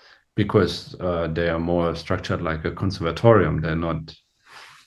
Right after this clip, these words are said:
uh, universities in the sense that they also have, I don't know, people from, like, uh, all those other strains of the sciences and the humanities.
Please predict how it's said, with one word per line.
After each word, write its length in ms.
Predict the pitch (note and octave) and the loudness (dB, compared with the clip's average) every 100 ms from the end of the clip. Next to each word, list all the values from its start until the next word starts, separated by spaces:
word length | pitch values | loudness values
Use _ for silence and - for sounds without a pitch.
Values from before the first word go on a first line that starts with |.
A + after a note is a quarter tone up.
| _ | _
uh, 180 | G#2+ G2 | 2 4
universities 1040 | F#2+ A2+ G#2+ G2 F#2+ G#2+ - - F2+ E2 F2 | 4 4 6 6 4 2 -4 -2 -2 -2 -4
in 80 | E2+ | -4
the 80 | |
sense 340 | E2+ F2 E2+ - | -4 -4 -4 -4
that 180 | E2 D#2+ | -4 -2
they 180 | E2 | -2
also 360 | B1+ E2+ D#2+ - | -2 -4 -6 -6
have, 260 | E2 D2+ - - - - | -4 -4 -8 -18 -18 -6
I 120 | E2 | -6
don't 140 | D#2+ | -2
know, 160 | F2 C#2+ | -2 -4
people 440 | - F2 D2+ D2+ | -4 -6 -2 -2
from, 360 | D#2 - E2 E2 | -4 -4 -6 -4
like, 340 | D#2+ D#2 D#2+ - - _ - - - - _ | -2 -2 -2 -6 -20 _ -20 -20 -20 -20 _
uh, 500 | F2 E2+ D#2+ D#2+ E2 F2 F2 - - _ | -4 -2 0 0 -2 -4 -8 -16 -20 _
all 260 | G#2+ G#2+ G2+ | 6 8 8
those 240 | F#2 - | 4 2
other 240 | G#2 G2 | 0 0
strains 540 | E2+ - G2+ F#2 F2 F2 | -2 2 4 4 2 -2
of 140 | E2 | -4
the 80 | F#2+ | -6
sciences 560 | - F2+ E2 F2 - E2 | -4 -4 -4 -4 -8 -6
and 180 | D#2+ D#2+ | -4 -4
the 60 | |
humanities. 760 | - F#2 G#2 G#2 G2+ A#1 - | -2 2 4 2 0 -8 -10